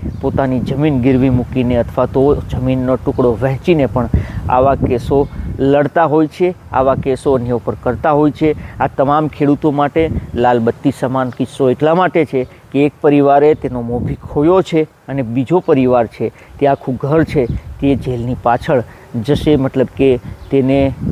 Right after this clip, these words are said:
હત્યાને, તેની ઉપર ગુનો લાગ્યો છે. કહેવાય પણ છે કે માણસ એટલો ક્રૂર બનતો જાય છે, માણસ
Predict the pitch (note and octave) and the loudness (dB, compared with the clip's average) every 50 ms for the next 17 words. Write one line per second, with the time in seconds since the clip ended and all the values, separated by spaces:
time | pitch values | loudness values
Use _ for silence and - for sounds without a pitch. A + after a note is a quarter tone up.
0 | - - - - - - - G#3 G3+ F#3+ F3+ D#3+ C3+ - - - - - C#3 C3+ | -2 -2 -2 -4 -2 0 2 4 4 4 2 0 -2 -6 -10 -14 -10 -6 -6 -4
1 | C3+ C3 A#2+ - C#3 C3 A#2 G#2+ B2 C3 C#3 D3+ E3 E3+ D#3 C#3+ B2 C#3 D3+ C#3 | -4 -6 -6 -6 -6 -6 -4 -6 -6 -2 0 2 4 4 4 4 4 2 2 0
2 | - D3+ D#3 D#3 - - C3+ C3 - A#3 A#3 G#3 - D#3+ C#3 A#2+ - - - - | 0 -2 -4 -4 -2 0 0 2 4 4 4 2 2 0 -2 -2 -4 -8 -16 -14
3 | - - - - - - D#3 E3 E3+ F3 E3 C#3+ C#3 C#3 D3 E3 F#3+ G3+ - - | -14 -14 -12 -12 -4 0 2 4 4 2 0 -2 -4 -4 0 2 2 2 2 2
4 | F3 E3 D#3+ D#3+ D3+ C3 A#2 - - - - - - - E3+ E3 F#3 G3+ F#3 E3 | 0 0 2 2 2 2 0 -4 -12 -20 -20 -12 -4 2 4 6 6 6 4 4
5 | D#3 E3+ D#3+ D#3+ - D#3+ D#3+ C#3+ D#3 D3+ D3+ D3 - - E3+ E3 D3+ D3 C3+ C3+ | 2 2 2 2 0 0 2 2 4 2 2 0 -2 -4 -4 -4 -2 -2 -2 0
6 | C#3 D3+ D#3 | 0 0 -2